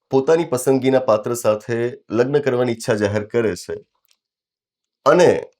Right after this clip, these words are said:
ત્યાં આગળ જ્ઞાતિના કારણે આપણે એને નકારીએ છીએ, વાસ્તવમાં તો અહીંયા આગળ સવાલ શું થવો જોઈએ? શું તમે તમારા બાળકને એટલું પણ યોગ્ય નથી માનતા કે એ પોતાના જીવનસાથીની પસંદગી જાતે કરી શકે?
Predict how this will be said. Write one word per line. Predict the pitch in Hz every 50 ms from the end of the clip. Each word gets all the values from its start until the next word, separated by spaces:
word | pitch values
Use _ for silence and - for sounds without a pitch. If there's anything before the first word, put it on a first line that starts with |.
| _ -
ત્યાં | 143 147 147 151
આગળ | 151 143 156 160 160
જ્ઞાતિના | 160 107 95 110 117 117 123 - 156 165 170 170 170 170 - - _ _
કારણે | - 131 127 131 139 151 165 165
આપણે | - - 107 113 113 - 135 139
એને | 139 - - 113 123 131
નકારીએ | 131 131 - - 139 135 131 104 87 87 87
છીએ, | 82 - - - 90 101 - _ _ _ _ _ _ _ _ _ _ _ _ - -
વાસ્તવમાં | 101 120 123 123 - - 180 175 170 165 170
તો | 170
અહીંયા | 160 160 160 165 165
આગળ | 160 151 165
સવાલ | 147 - 147 127 147 156
શું | 156 151 - 185 180
થવો | 180 - 117 107 101
જોઈએ? | 92 82 85 82 85 85 87 87 _ _ _ _ _ _ _ _ _ _ _ _ _ _ _ _ _ _ _ _ _ _ _ _ _
શું | - - - 165 180 180
તમે | 175 156 151 160
તમારા | 160 156 147 147 147
બાળકને | 139 117 107 101 95 90 - - 85 82 85 - - _ _ _ _ _ _ _ _ _ _ -
એટલું | 120 127 - 170 175 180
પણ | 185 175
યોગ્ય | 156 147 139 131 151
નથી | 147 139 139 - 147
માનતા | 135 131 131 135 131 135 143 143
કે | 143 - 156
એ | 147 - - 147 156 151 120 117 131 151
પોતાના | 147 - 127 117 120 139 139 147
જીવનસાથીની | 139 139 - 110 113 135 143 139 135 123 123 - 139 139
પસંદગી | 139 117 113 135 131 135 131 131
જાતે | 107 95 - - 123
કરી | 117 123 120 123
શકે? | 113 - 117 - -